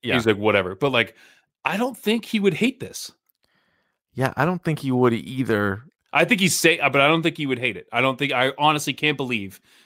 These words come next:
Speaker 2: that he would hate it. I mean, I can because he's Alan Moore and he hates
Speaker 1: He's Alan
Speaker 2: everything.
Speaker 1: Moore, he would just
Speaker 2: He loves,
Speaker 1: fucking
Speaker 2: he
Speaker 1: hate
Speaker 2: loves
Speaker 1: you.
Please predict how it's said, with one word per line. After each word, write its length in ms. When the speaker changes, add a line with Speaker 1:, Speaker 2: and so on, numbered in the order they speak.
Speaker 2:
that 120
he 140
would 240
hate 240
it. 140
I 60
mean, 100
I 80
can 320
because 200
he's 120
Alan 220
Moore 160
and 80
he 40
hates 100
Speaker 1:
He's 80
Alan 180
Speaker 2:
everything. 180
Speaker 1:
Moore, 220
he 60
would 120
just 100
Speaker 2:
He 120
loves, 240
Speaker 1:
fucking 120
Speaker 2:
he 100
Speaker 1:
hate 40
Speaker 2:
loves 480
Speaker 1:
you. 60